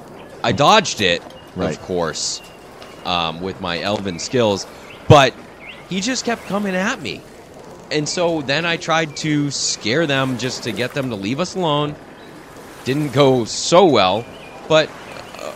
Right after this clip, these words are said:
Speaker 1: a, a little bit of a tiff happened.
Speaker 2: Okay.
Speaker 1: I don't know why they started it. I'm not really sure what it was about, honestly.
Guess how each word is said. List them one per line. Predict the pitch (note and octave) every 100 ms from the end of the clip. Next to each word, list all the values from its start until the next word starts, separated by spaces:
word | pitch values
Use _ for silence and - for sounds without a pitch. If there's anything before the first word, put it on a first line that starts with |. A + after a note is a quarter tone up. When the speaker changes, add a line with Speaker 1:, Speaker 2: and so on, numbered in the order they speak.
| -
Speaker 1:
a, | D3
a |
little | D3+ E3
bit | E3 F3
of | E3+
a |
tiff | - G#3+ C4
happened. | G2+ E2 D#2 D2 C#2+ - - - - G2
Speaker 2:
Okay. | - D#2 C2+ -
Speaker 1:
I | G#2+
don't | B2+ D3+
know | D#3
why | C3+ C#3
they | D3+ D3
started | - A#2 C3 D3
it. | D3+ -
I'm | G2+ G2+
not | A2 B2
really | C3+ C3 C3
sure | - B2+ B2 B2 A#2+ - - - F#2
what | G#2
it | A#2
was | A2 G#2
about, | F#2+ F2 G2 C#3 - - - - - - - - - - - -
honestly. | E2 G2 A2+ - C#3+